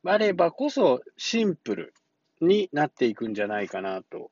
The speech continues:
思うんですね。まあ、いろいろ事業計画とかね、いろんな形でこう、物事を書いて、えー、やったりしますけど、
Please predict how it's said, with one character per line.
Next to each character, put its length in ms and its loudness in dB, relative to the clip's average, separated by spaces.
思 180 -6
う 40 -12
ん 60 -16
で 20 -20
す 140 -20
ね。 240 -8
ま 100 6
あ、 40 6
い 80 6
ろ 120 8
い 40 8
ろ 80 6
事 160 0
業 200 4
計 260 2
画 160 -10
と 180 -20
か 100 -12
ね、 260 0
い 80 -4
ろ 200 0
ん 100 -2
な 160 -2
形 400 -2
で 240 0
こ 680 0
う、 60 -8
物 220 2
事 240 -2
を 120 -6
書 120 6
い 80 2
て、 280 0
え 560 -16
ー、 60 -6
や 80 -2
っ 40 -20
た 180 -2
り 100 -4
し 180 -12
ま 120 -4
す 200 -18
け 160 -10
ど、 440 2